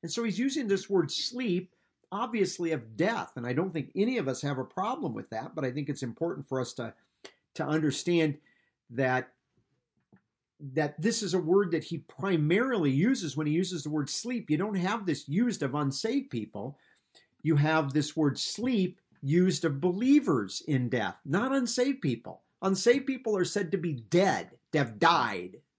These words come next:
Believers are said to be sleeping. And so, back in First Thessalonians chapter four,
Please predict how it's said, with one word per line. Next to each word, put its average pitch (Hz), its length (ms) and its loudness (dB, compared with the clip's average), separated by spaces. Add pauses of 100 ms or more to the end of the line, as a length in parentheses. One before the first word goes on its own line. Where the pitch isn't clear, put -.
(760)
Believers 151 600 2
are 135 100 0
said 131 360 -2
to 143 220 0 (120)
be 135 180 0
sleeping. 139 760 -4 (580)
And 135 120 0
so, 151 500 4 (1040)
back 165 300 0
in 165 100 0
First 180 280 0
Thessalonians 156 600 0
chapter 147 360 -2
four, 139 720 0